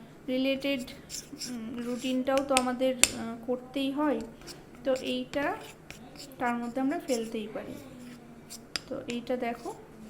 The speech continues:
এটা স্মুথ একটা পেস্ট হয়ে গিয়েছে। এটাকে তোমরা ব্রাশ দিয়ে অথবা,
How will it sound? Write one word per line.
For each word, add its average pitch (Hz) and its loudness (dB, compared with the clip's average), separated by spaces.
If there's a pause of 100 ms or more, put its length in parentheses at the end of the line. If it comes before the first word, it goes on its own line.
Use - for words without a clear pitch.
(1700)
এটা 226 -4
স্মুথ 240 0
একটা 233 -2 (100)
পেস্ট 233 -2
হয়ে 226 0
গিয়েছে। 220 -2 (1000)
এটাকে 262 2
তোমরা 269 4 (1120)
ব্রাশ 240 4 (680)
দিয়ে 254 2
অথবা, 254 2